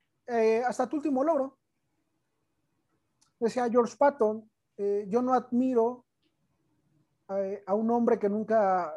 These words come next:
se ha caído, ¿no? Valoro a un hombre o a una persona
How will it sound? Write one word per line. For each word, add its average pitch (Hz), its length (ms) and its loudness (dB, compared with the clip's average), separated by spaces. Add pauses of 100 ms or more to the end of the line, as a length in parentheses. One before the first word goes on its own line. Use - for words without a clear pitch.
se - 180 -2
ha 208 80 -2
caído, 202 460 0 (540)
¿no? 208 180 -12
Valoro 220 720 4
a 175 60 -2
un 208 160 -2
hombre 226 260 -2
o 190 80 0
a 170 40 0
una 202 240 -2
persona 220 540 -2